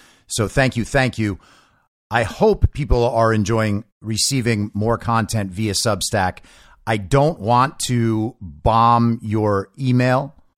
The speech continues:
all day long, but Substack seems to be turning itself into some kind of social media oriented site. It's kind of like Facebook almost, but without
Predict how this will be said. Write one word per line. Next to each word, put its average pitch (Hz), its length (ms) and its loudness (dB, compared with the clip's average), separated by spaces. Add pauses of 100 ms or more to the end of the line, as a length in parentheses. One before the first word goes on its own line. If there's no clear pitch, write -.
(160)
all 127 180 2
day 120 200 2
long, 117 400 2 (400)
but 127 380 2 (160)
Substack 143 480 2
seems 139 320 0
to 135 100 -6
be 113 460 -2 (880)
turning 180 340 2
itself 127 480 2
into 135 320 0
some 120 300 0
kind 117 260 0
of 98 220 -2 (500)
social 135 340 0
media 117 580 0
oriented 104 520 -2
site. 104 400 0
It's 98 160 -8
kind 120 240 0
of 95 320 -4 (240)
like 104 240 -4
Facebook 110 640 -2
almost, 87 440 -4
but 98 160 -4
without 98 480 0